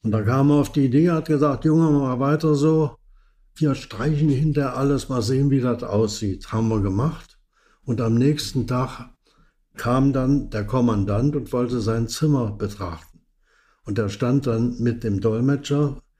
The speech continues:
äh, mitten im Raum und hat immer den Kopf geschüttelt und, äh,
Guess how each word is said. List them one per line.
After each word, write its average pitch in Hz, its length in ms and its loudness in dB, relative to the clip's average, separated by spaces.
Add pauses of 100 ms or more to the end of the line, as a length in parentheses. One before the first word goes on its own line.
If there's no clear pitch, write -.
(480)
äh, 135 180 0 (100)
mitten 139 380 2
im 117 160 -2
Raum 127 460 2
und 127 200 -4
hat 117 160 -8
immer 127 240 0
den 123 220 -2
Kopf - 340 -6
geschüttelt 131 600 -2
und, 123 240 -4
äh, - 60 -14